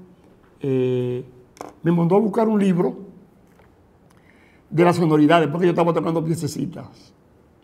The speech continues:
Yo fui y compré el libro, la cuarenta y nueve, brother. Eh, cuando llevo el libro,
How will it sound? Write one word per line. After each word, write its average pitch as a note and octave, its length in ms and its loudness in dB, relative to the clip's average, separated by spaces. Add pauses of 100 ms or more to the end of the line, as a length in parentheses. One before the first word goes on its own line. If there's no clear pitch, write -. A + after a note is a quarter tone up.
(580)
Yo F3+ 160 8
fui G3+ 200 -2
y - 20 -4
compré G3 280 -6
el G3 100 -2
libro, F4 320 0 (140)
la - 60 -20
cuarenta D#3 320 -8
y D#3+ 40 -6
nueve, A#3 300 -2
brother. - 340 -4 (1200)
Eh, D3+ 640 4 (1200)
cuando F3 300 6
llevo G#3 580 2
el D#3+ 160 0
libro, C#3+ 400 0